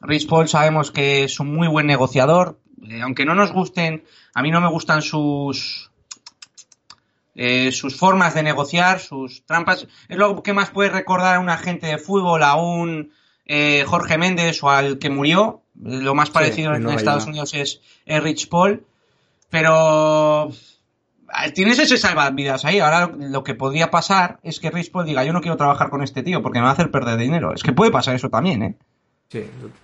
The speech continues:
Speaker 2: Pero, eh, ahí al final me da la sensación de que muchas veces con, con estas cosas como que tampoco... a, a la hora de, de ofrecer contratos y, y demás, como que me parece que las franquicias tampoco se lo toman demasiado en serio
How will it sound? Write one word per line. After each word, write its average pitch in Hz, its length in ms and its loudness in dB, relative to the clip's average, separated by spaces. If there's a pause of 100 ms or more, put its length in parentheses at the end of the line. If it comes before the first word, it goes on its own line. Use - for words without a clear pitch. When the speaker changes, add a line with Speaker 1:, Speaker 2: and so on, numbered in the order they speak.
(500)
Speaker 2:
Pero, 135 260 2
eh, 127 380 -6
ahí 135 140 -2
al 160 60 2
final 190 640 -2
me 139 340 -8
da 139 80 2
la 147 80 -2
sensación 190 280 0
de 202 100 4
que 170 60 2
muchas 156 280 2
veces 160 260 -2
con, 120 340 0
con 127 140 -2
estas 131 300 0
cosas 185 260 -2
como 143 180 -2
que 127 100 0
tampoco... 120 840 2 (560)
a, 120 180 0
a 127 40 4
la 123 100 4
hora 139 120 6
de, 165 160 4
de 123 100 2
ofrecer 120 300 -2
contratos 165 460 -2
y, 147 80 -2
y 131 200 -4
demás, 123 340 0
como 139 240 -2
que 110 340 -6 (300)
me 120 160 -4
parece 117 340 -2
que 190 60 0
las 165 140 -2
franquicias 131 420 -6
tampoco 120 260 -4
se 185 80 -6
lo 156 80 -2
toman 151 220 -2
demasiado 131 360 -4
en 131 60 -4
serio 151 520 -2